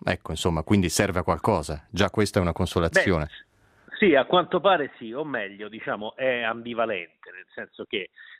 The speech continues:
Speaker 2: lo stress, eh, spiega questo lungo articolo di Die Zeit, il settimanale tedesco che pubblichiamo, può certamente toglierci il sonno, può farci ammalare,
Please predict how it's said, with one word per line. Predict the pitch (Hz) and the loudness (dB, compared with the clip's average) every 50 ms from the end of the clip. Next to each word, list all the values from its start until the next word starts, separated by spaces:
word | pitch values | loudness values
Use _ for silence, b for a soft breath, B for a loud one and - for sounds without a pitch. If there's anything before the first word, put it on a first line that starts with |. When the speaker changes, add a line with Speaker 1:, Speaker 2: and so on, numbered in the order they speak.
| B _ | B _
Speaker 2:
lo | 113 110 | -8 -8
stress, | - - _ 123 120 113 101 - - _ | -8 -8 _ -2 0 0 0 -4 -10 _
eh, | 104 101 98 92 90 | -8 -8 -6 -8 -10
spiega | - _ - 120 110 101 98 | -12 _ -6 -4 -4 -2 -4
questo | 95 95 - _ - 95 | -4 -6 -10 _ -12 -12
lungo | 95 101 101 92 95 | -10 -10 -8 -8 -8
articolo | - - - 101 101 95 | -10 -10 -8 -8 -8 -6
di | 87 95 90 | -6 -10 -12
Die | - 90 - - - | -12 -14 -16 -10 -2
Zeit, | - 131 104 90 87 85 - _ - 98 90 - - | 2 2 2 2 2 -2 -6 _ -8 -8 -8 -8 -8
il | 95 90 90 87 85 82 - | -12 -14 -14 -12 -12 -12 -12
settimanale | - 85 - - 98 95 98 95 90 | -14 -16 -16 -12 -8 -6 -4 -4 -4
tedesco | - - 90 95 87 - - - 87 | -6 -8 -10 -10 -10 -10 -12 -14 -14
che | - 92 | -14 -14
pubblichiamo, | - - 117 120 139 139 - 131 110 98 101 92 90 B B B B B B B _ _ | -14 -12 -10 -8 -6 -4 0 2 2 2 2 -2 -6 B B B B B B B _ _
può | - 120 | -6 -6
certamente | - - - 123 - - 139 131 135 127 - - - | -6 -4 -6 -8 -4 -2 0 0 0 0 -2 -4 -2
toglierci | - 131 120 117 113 117 110 - - - | 0 0 0 0 -2 -4 -4 -6 -8 -10
il | 143 - - | -10 -10 -2
sonno, | - 151 127 113 113 117 123 117 | 2 2 4 4 2 -2 -6 -8
può | - - 110 - | -8 -8 -10 -8
farci | _ - 110 - - - | _ -8 -8 -6 -6 -8
ammalare, | 123 113 123 127 123 117 101 90 90 98 107 107 | -8 -4 -2 -2 0 0 0 -2 -2 -4 -6 -8